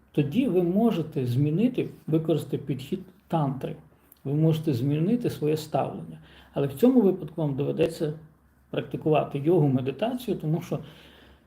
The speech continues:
для того, щоб змінити своє ставлення, треба навчитись працювати з нервовою системою, своїм мозком. Я бажаю вам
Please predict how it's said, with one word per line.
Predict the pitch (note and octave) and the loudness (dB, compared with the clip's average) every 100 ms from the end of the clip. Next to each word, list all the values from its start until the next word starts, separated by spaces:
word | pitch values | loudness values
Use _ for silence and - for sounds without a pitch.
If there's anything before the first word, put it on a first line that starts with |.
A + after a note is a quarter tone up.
| _ _ _ _ | _ _ _ _
для | D#3 D3 | 0 4
того, | E3 G#3 | 6 4
щоб | G3 E3 | 4 2
змінити | C3+ G3 F#3+ - | 4 6 6 4
своє | - F#3+ F3+ | 0 0 2
ставлення, | - B3+ B3+ G3 | 4 4 6 4
треба | F#3+ F3 | 2 0
навчитись | F3 E3 A3+ F#3+ - | -2 -2 -2 -2 -2
працювати | E3 D#3+ F#3 F#3+ F#3 D3+ | -2 -2 0 0 0 2
з | |
нервовою | D3+ D#3+ E3 D3 | 2 4 4 2
системою, | - C#3 F3 F3+ D3+ | -2 -6 -4 -2 -2
своїм | - D3 C3 | -2 -2 -2
мозком. | - - - - - - | -4 -10 -20 -20 -18 -8
Я | C3 G#3+ | 2 4
бажаю | A3 G3 E3+ F3 D3+ | 6 4 6 6 6
вам | D3 C3+ | 4 -2